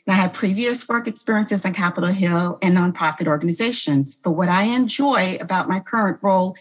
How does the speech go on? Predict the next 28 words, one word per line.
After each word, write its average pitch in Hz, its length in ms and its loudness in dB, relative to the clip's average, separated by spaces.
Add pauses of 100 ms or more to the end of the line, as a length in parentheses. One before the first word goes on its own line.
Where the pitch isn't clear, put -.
(120)
is 226 180 2
serving 220 640 0
as 180 180 0
an 165 160 -2
ardent 196 380 0
advocate 160 760 -2
for 175 100 0
the 165 140 0
lung 160 180 2
cancer 151 380 -4
community. 117 540 0 (360)
During 269 460 2
today's 254 400 0
podcast, 165 840 -2
we 180 120 2
will 214 160 0
discuss 190 720 0
why 180 400 0
advocacy 175 720 -2
matters 170 480 2
to 156 100 0
lung 160 220 2
cancer 214 300 -2
survivors 233 720 0
and 175 140 2
for 196 240 2
our 175 180 0
community. 143 600 -2